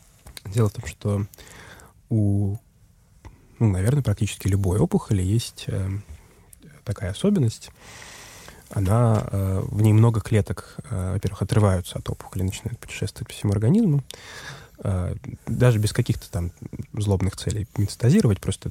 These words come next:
нестабильное образование. И, во-вторых, большое количество клеток в ней умирает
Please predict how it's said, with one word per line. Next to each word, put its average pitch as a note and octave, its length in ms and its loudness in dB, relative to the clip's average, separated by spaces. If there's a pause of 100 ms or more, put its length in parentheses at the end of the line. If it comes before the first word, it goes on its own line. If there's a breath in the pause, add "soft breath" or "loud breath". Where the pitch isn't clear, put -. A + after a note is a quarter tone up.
(160)
нестабильное G#2 500 0
образование. A2+ 540 2 (580 loud breath)
И, C3 260 6
во-вторых, E3 440 0
большое A2 320 0
количество A#2+ 320 0
клеток - 320 -2
в - 40 0
ней A#2+ 180 4
умирает A2+ 600 4